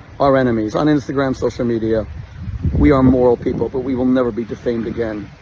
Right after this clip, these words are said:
Watch the show. You'll decide for yourselves whether I kept my pledge with God's blessing to my people and to all the supporters of Israel to shut down this rabid anti-Semite, Norman Finkelstein, who actually wrote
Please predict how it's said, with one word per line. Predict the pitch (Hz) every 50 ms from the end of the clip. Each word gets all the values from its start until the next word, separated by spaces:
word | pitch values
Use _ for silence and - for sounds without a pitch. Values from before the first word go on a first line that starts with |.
| - - - -
Watch | - 135 143 139 -
the | - -
show. | - - - 139 131 127 123 120 - - - - -
You'll | 123 120
decide | - 127 - - 127 120 120 120 113 - - - - - - - -
for | - 131
yourselves | 131 120 - - - 120 113 -
whether | 120 113 - 120 117
I | 113 113
kept | 117 - 135 127 -
my | - 127 120 117
pledge | - - 160 135 123 117 - - - - - - - - - - - -
with | 135 123
God's | - 135 127 123 -
blessing | - 127 123 120 110 - 117 110 110 104 - - - - - - - - - - -
to | - - 151
my | 139 156 156
people | - - - 139 123 139
and | 127 120 -
to | 120
all | 120 123 127
the | 120
supporters | 113 - - - 127 113 110 110
of | 110 117
Israel | 117 107 - 117 110 110 - - - - - - - -
to | - 131
shut | - - - - 143 131 123 127
down | 147 135 123 120 117 120
this | 123 113 - -
rabid | 135 120 131 143 139 139 139 131 131 135 127 123 - -
anti-Semite, | - 139 131 127 131 - - 131 123 - - - - 127 120 117 110 107 - -
Norman | 123 131 131 127 120
Finkelstein, | 113 - 131 120 - 127 - - 120 120
who | 120 123 123
actually | 131 139 143 - - - 151 139
wrote | 131 131 127 120 117